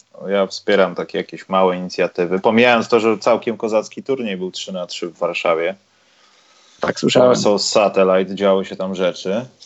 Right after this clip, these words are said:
Speaker 1: Y,
Speaker 2: Grałeś?
Speaker 1: nie, nawet nie, nie dałem rady z różnych przyczyn być. I żałuję, ale nie ma się czego wstydzić, ja jestem dumny. Y, Warszawa w końcu jakoś się
Speaker 2: Dała
Speaker 1: pokazuje z
Speaker 2: radę.
Speaker 1: lepsz-,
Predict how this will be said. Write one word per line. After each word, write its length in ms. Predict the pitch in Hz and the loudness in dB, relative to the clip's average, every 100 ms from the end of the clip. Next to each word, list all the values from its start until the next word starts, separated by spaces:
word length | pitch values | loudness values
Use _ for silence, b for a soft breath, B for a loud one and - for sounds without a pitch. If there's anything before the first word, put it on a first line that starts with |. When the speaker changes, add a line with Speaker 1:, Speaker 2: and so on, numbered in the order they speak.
| - | -12
Speaker 1:
Y, 60 | - | 0
Speaker 2:
Grałeś? 400 | 151 135 156 101 - _ _ _ _ _ _ _ - | 2 4 4 0 -8 _ _ _ _ _ _ _ -8
Speaker 1:
nie, 280 | 143 175 | 2 2
nawet 320 | 170 202 208 214 | 4 4 2 0
nie, 200 | 214 202 | -4 -2
nie 140 | 214 | 2
dałem 280 | 220 214 208 | 4 4 6
rady 240 | 202 196 | 4 4
z 60 | 185 | -2
różnych 280 | 180 175 175 | -4 -6 -8
przyczyn 440 | 175 - 160 135 | -8 -8 -8 0
być. 480 | 113 87 - - - _ _ _ - | 2 2 -2 -20 -20 _ _ _ -10
I 340 | 131 139 135 110 80 - _ | -8 -6 -6 -6 -10 -14 _
żałuję, 560 | 117 120 98 78 67 - | 2 4 4 0 -8 -10
ale 400 | - 180 190 190 196 _ _ _ - | -4 0 0 -2 -6 _ _ _ -10
nie 140 | 202 220 | -2 2
ma 120 | 202 | 2
się 120 | 147 | 2
czego 260 | 160 135 120 | 2 4 2
wstydzić, 420 | - 160 143 135 | 2 0 0 4
ja 80 | 135 | 4
jestem 300 | 117 117 107 | 4 0 2
dumny. 520 | 127 120 113 110 104 - 82 95 92 - 80 | 2 2 2 2 0 -6 -8 -6 -6 -10 -12
Y, 60 | 82 | -2
Warszawa 580 | 104 101 - 101 92 87 | 0 2 2 4 4 2
w 80 | - | 0
końcu 600 | 92 90 - 90 82 82 | -6 -6 -8 -8 -8 -8
jakoś 300 | 82 87 85 | -8 -8 -8
się 80 | - | -16
Speaker 2:
Dała 120 | - | -12
Speaker 1:
pokazuje 400 | 87 - 135 139 | -6 2 4 6
z 20 | |
Speaker 2:
radę. 180 | 135 131 | 4 2
Speaker 1:
lepsz-, 220 | 185 - | -2 -6